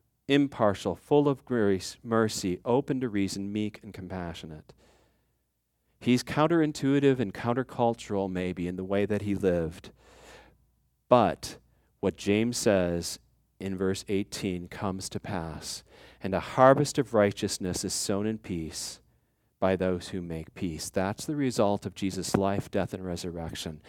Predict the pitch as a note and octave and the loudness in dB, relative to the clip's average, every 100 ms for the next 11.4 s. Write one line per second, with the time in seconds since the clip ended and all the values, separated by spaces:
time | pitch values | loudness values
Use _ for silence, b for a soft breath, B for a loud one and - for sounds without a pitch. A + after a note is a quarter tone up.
0 | B B B G2+ G#2 A#2+ D3+ D3+ D3 B2+ | B B B -2 4 4 4 2 2 2
1 | G#2+ A#2 G#2+ G#2 - G#2 F#2 A2+ A2 B2 | 4 6 8 6 2 0 2 -2 -2 -4
2 | A2+ - C#3+ F#2+ - - G2+ F#2+ F2+ - | -6 -6 -2 -2 -2 -4 -4 -4 -4 -6
3 | - G#2 F2+ F2 F2 - F#2 F#2 F2+ G2 | -4 -2 -2 -4 -6 -12 -8 -6 -4 -4
4 | A2+ - C3+ A2+ G2+ G2 F2+ F2+ E2+ F2+ | -6 -6 -6 -4 -2 -2 -2 -4 -6 -4
5 | F2 E2 - _ _ _ _ _ _ _ | -6 -10 -18 _ _ _ _ _ _ _
6 | _ _ _ _ _ _ _ _ _ _ | _ _ _ _ _ _ _ _ _ _
7 | _ _ _ _ _ _ _ _ _ _ | _ _ _ _ _ _ _ _ _ _
8 | C3 - F#3+ F#3+ - - D3 B2 C3+ D3 | -2 0 0 -2 -8 -16 4 6 6 4
9 | A2+ A2 - - B2+ B2+ C#3 B2+ A2 A2+ | 0 -2 -6 2 2 2 -2 -2 -2 -4
10 | - A2+ - B2 A2+ G#2+ A#2+ A2 - B2 | -4 -6 -2 -2 -2 -4 -4 -4 -8 -8
11 | G#2 E2+ - - | -6 -8 -12 -12